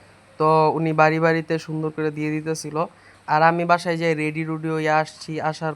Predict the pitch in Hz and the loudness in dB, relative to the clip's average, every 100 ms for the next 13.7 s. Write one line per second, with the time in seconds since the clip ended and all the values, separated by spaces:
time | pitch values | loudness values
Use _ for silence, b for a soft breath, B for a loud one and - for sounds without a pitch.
0 | - 156 151 156 - 156 151 151 165 165 | -6 -8 -4 -6 -2 -4 -2 -6 -4 -4
1 | 156 160 156 160 165 156 147 156 156 160 | -6 -6 -2 2 2 0 -6 -8 -6 -4
2 | 156 156 151 156 151 - 165 - b b | -4 -4 -4 -6 -8 -8 -10 -10 b b
3 | b _ 156 160 160 156 151 156 160 151 | b _ -2 0 -2 -2 -4 -4 -2 -2
4 | - 151 160 160 160 160 - 160 151 151 | -2 -2 -4 -4 -6 -8 -6 -6 -4 -6
5 | - b b - 170 175 - 175 175 170 | -8 b b -4 -4 -4 -6 -4 -2 -2
6 | 170 170 165 160 165 160 160 160 160 156 | -4 -2 0 0 -2 -4 -4 -4 -4 -4
7 | 160 160 156 160 156 156 151 151 - 156 | -2 -2 -2 -2 -2 0 -2 -2 -8 -14
8 | 156 160 156 160 - 151 151 151 165 208 | -6 -6 -2 -4 -4 -8 -6 -4 -6 -8
9 | b b b 147 147 160 156 170 165 165 | b b b -8 -4 -6 -6 -4 -2 0
10 | 160 156 156 156 - 156 156 - 156 156 | -2 0 -2 -2 -4 -4 -4 -6 -6 -4
11 | 156 160 151 156 156 156 156 147 151 156 | -6 -6 -8 -6 -6 -6 -6 -8 -10 -8
12 | 151 151 156 160 160 B B B 156 160 | -8 -8 -4 -2 -2 B B B -6 -2
13 | 160 156 160 151 151 160 | 0 0 -2 -4 -6 -10